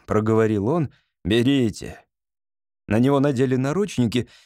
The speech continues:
и втолкнули на заднее сиденье в одну из машин.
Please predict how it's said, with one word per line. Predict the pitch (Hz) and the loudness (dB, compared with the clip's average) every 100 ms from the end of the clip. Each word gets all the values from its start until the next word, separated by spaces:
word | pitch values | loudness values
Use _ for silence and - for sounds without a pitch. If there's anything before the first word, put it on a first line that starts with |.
| _ | _
и | 175 | -6
втолкнули | - 180 - 147 160 | 0 0 2 0 2
на | 156 | 2
заднее | 123 135 123 131 | 2 0 0 -2
сиденье | - 117 123 170 165 | -2 -2 -2 -2 0
в | |
одну | 135 104 120 | -2 0 -2
из | 101 | -2
машин. | 107 95 - - - | -4 -6 -10 -12 -12